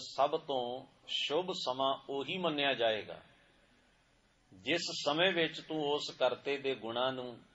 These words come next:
ਜੀਵਨ ਵਿੱਚ ਧਾਰਨ ਕਰਕੇ, ਉਹਦੇ ਮੁਤਾਬਕ, ਉਹਦੀ ਯਾਦ ਵਿੱਚ ਜੁੜ ਕੇ ਜਿਉਂਦਾ ਹੈ, ਚੰਗੇ ਅਮਲ ਕਰਦਾ ਹੈ, ਚੰਗੇ ਕਰਮ ਕਰਦਾ ਹੈ। ਪਰ ਜਦੋਂ ਤੂੰ ਉਹਦੀ ਯਾਦ ਨਾਲੋਂ ਟੁੱਟਿਆ ਹੋਇਆ, ਮਨਮੁਖਾਂ ਵਾਲਾ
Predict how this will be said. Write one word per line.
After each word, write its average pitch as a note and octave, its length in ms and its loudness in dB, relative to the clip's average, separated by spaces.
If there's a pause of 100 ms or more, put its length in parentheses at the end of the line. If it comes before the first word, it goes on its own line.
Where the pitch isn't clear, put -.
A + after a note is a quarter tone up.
(320)
ਜੀਵਨ B2+ 360 -4
ਵਿੱਚ A#2+ 320 -6
ਧਾਰਨ A2+ 360 4
ਕਰਕੇ, A2+ 560 -4 (180)
ਉਹਦੇ C#3 240 -4
ਮੁਤਾਬਕ, A2+ 640 0
ਉਹਦੀ C3 580 -6
ਯਾਦ A2 340 4
ਵਿੱਚ A#2+ 240 -10
ਜੁੜ G#2 220 -6
ਕੇ G#2+ 420 -6 (280)
ਜਿਉਂਦਾ A2+ 500 -2
ਹੈ, G#2 300 -10 (120)
ਚੰਗੇ A#2+ 360 -2
ਅਮਲ A#2 240 -2
ਕਰਦਾ G#2+ 420 -2
ਹੈ, G2 280 -12
ਚੰਗੇ A2+ 300 -6
ਕਰਮ D3 320 -4
ਕਰਦਾ G#2+ 400 -2
ਹੈ। F#2+ 220 -10 (1900)
ਪਰ D3+ 140 6
ਜਦੋਂ C#3+ 320 4
ਤੂੰ F#3 180 0
ਉਹਦੀ F3+ 220 -2
ਯਾਦ D3 340 8
ਨਾਲੋਂ D#3 340 6
ਟੁੱਟਿਆ D3+ 440 4
ਹੋਇਆ, C#3 380 4
ਮਨਮੁਖਾਂ B2+ 680 0
ਵਾਲਾ B2 500 6